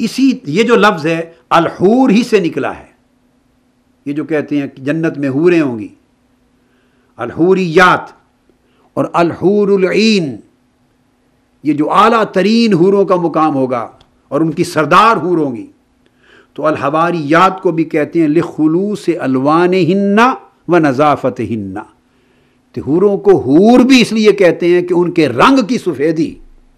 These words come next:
गोरा रंग, उजला रंग, सुथरा रंग, सफ़ेद, गोरा, खूबसूरत जो नूर की वजह से होगा, उस रंगत की वजह से उनको हूर कहते हैं। तो लफ्ज़ हूर का माना भी ये,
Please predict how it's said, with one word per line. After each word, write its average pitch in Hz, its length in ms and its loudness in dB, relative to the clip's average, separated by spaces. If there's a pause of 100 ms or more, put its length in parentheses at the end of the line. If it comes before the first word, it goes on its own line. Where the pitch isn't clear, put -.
(1400)
गोरा 190 360 4 (100)
रंग, 120 260 -8 (380)
उजला 214 380 4
रंग, 127 260 -4 (600)
सुथरा 226 440 2
रंग, 160 240 2 (240)
सफ़ेद, 220 640 4
गोरा, 208 440 4 (300)
खूबसूरत 214 540 2
जो 170 140 4
नूर 196 260 4
की 190 120 -2
वजह 165 220 2
से 151 140 -4
होगा, 127 320 -4 (300)
उस - 180 0
रंगत 233 540 4
की 233 120 -4
वजह 180 280 -2
से 190 140 0
उनको 160 300 0
हूर 147 240 2
कहते 107 300 -8
हैं। - 120 -20 (1040)
तो 101 60 -12
लफ्ज़ 151 260 0
हूर 156 260 2
का 165 120 0
माना 151 260 0
भी 143 140 -2
ये, 147 220 -6